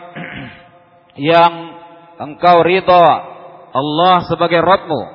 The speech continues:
engkau ridha Islam sebagai agamamu, dan engkau ridha Muhammad sebagai nabimu. Apabila,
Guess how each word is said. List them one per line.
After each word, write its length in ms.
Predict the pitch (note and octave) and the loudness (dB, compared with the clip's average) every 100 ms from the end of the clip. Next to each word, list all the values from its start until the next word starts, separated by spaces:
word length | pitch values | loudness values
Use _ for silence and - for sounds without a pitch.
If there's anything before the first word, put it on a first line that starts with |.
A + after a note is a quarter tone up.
| - - - - _ _ _ | -20 -20 -20 -20 _ _ _
engkau 400 | C3+ C#3+ E3+ D#3+ | -16 0 2 2
ridha 400 | F#3+ F#3 F3+ E3+ | 0 0 0 0
Islam 480 | E3 E3+ E3+ F3+ E3+ | -4 -2 0 0 -4
sebagai 320 | E3+ E3+ F3 | -4 -2 0
agamamu, 680 | E3+ E3 F3 F#3 G3 F3 F2+ - - - - _ _ _ | 0 0 0 0 -2 -2 -8 -14 -20 -20 -20 _ _ _
dan 240 | - D#3+ D#3+ | -6 -6 -2
engkau 240 | F3 E3 | 0 0
ridha 400 | E3+ F#3+ F3+ D#3+ G2+ - - - - - A2 | 0 0 2 2 0 -8 -20 -20 -20 -20 -6
Muhammad 640 | C#3+ F3 F#3+ F#3 F3 - | -2 -2 -4 -2 -2 -2
sebagai 560 | F3 E3 F3 F3 F3+ F#3+ F#3+ - - - - B2 | -4 0 2 4 4 2 -2 -12 -20 -20 -18 -2
nabimu. 640 | E3 E3 F#3+ F#3+ B2 E2+ - - _ - _ _ _ _ _ _ _ _ | 0 2 0 0 -6 -10 -20 -20 _ -20 _ _ _ _ _ _ _ _
Apabila, 640 | B2 D3+ E3 E3 F3+ F3 | -4 0 0 0 0 2